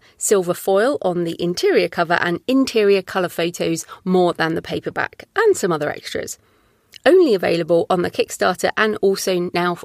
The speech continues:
on sale through my store, creative penn books dot com. I will not be doing a hardback through Amazon and Ingram, as basically the Book Vault quality is so much better. And if you find it for sale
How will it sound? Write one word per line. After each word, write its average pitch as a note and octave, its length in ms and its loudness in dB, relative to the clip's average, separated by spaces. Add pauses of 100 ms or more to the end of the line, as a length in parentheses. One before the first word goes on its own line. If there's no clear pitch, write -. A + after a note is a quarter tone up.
on F3 400 -2
sale E3 380 -2
through F3 260 -2
my D#3+ 160 -4
store, F3 380 2 (280)
creative G3 480 0
penn D#3+ 340 -4
books - 280 -4
dot - 180 -6
com. D#3+ 300 -4 (680)
I G#3+ 100 4
will A3+ 160 4
not A#3+ 360 0
be G3+ 140 -4
doing F#3 280 4
a E3+ 60 -2
hardback F3 720 -2
through E3+ 380 -4
Amazon E3 400 -4
and D#3+ 160 -6
Ingram, E3+ 480 0
as E3 340 -6 (380)
basically - 440 2
the F#3 100 0
Book F#3 180 2
Vault F3 260 0
quality E3+ 440 0
is D#3 80 -6
so F3 180 2
much - 220 -8
better. C#3 240 -2 (260)
And G3+ 140 2
if G#3+ 120 0
you B3 100 0
find B3+ 280 2
it C4+ 80 -8
for - 80 -4
sale E3+ 320 -2